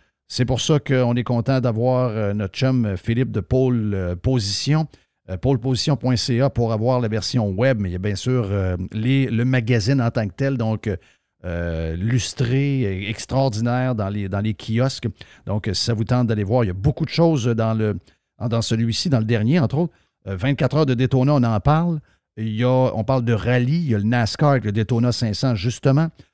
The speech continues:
On a un portrait sur la carrière de mon ami, euh, Patrick Carpentier. Je m'ennuie de Patrick, ça fait longtemps que j'ai pas eu de nouvelles de Patrick. Et, euh, on a bien sûr le début de la saison de Formule un.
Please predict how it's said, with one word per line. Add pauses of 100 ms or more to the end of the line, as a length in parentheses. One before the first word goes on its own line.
(120)
On
a
un
portrait
sur
la
carrière
de
mon
ami,
euh,
Patrick
Carpentier.
Je
m'ennuie
de
Patrick,
ça
fait
longtemps
que
j'ai
pas
eu
de
nouvelles
de
Patrick. (480)
Et,
euh,
on
a
bien
sûr
le
début
de
la
saison
de
Formule
un.